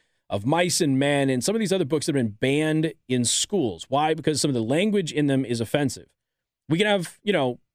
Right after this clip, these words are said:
a-, adult film stars come and talk to kids, um, and hand out,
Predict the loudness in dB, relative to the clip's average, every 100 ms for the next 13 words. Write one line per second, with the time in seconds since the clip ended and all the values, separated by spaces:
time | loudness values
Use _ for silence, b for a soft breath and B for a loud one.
0 | _ -10 -2 2 2 2 0 2 0 2
1 | 0 0 0 2 2 0 -2 0 -2 -4
2 | -8 -8 _ _ -2 -2 -2 -2 0 0
3 | 0 0